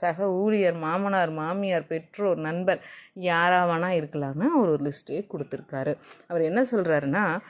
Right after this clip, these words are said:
நம்ம ஒரு பிரச்சனையான உறவு, இல்லைன்னா அந்த ஒரு உறவுல நம்ம ஒரு சவாலான சூழ்நிலையை நம்ம ஃபேஸ் பண்ணிட்டு இருக்கோம் அப்படின்னா, அது ஆனா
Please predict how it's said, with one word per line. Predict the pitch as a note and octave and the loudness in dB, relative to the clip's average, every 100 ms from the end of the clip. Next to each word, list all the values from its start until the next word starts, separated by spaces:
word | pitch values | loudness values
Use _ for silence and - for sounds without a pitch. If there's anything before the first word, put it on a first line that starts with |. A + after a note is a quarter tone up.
| - | -12
நம்ம | - A#3+ | 0 2
ஒரு | B3+ B3+ | 2 4
பிரச்சனையான | C4+ C4 G#4+ A4+ G4 C#4 F4 | 2 0 -2 0 2 2 4
உறவு, | D#4 A3 G3 F#3+ - | 4 4 4 2 0
இல்லைன்னா | A#3 C4 A#3 C#4+ | 0 2 4 4
அந்த | C#4 | 6
ஒரு | A3 G3 | 6 6
உறவுல | A3+ D4+ C4+ D4 | 6 6 4 4
நம்ம | C#4 G#3 | 4 4
ஒரு | F3+ | 2
சவாலான | A3 G#3 B3+ D#4+ D4 C4 | 4 4 6 4 6 4
சூழ்நிலையை | C#4+ C4+ C#4 C4+ F#3+ A#3+ | 2 2 4 4 4 4
நம்ம | C4 G3 E3 D#3+ - - _ | 4 2 -2 -6 -12 -20 _
ஃபேஸ் | B3+ B3+ B3 | 2 2 2
பண்ணிட்டு | A3+ F#3+ D3+ | -2 -2 -4
இருக்கோம் | D3 F3+ E3+ - | -4 -2 -2 -2
அப்படின்னா, | D#3+ D3+ D3 A3 F3+ E3 - - | -8 -4 0 0 0 -4 -16 -10
அது | E3 D#3+ | -4 0
ஆனா | D#3+ D3+ F#3+ | 2 2 0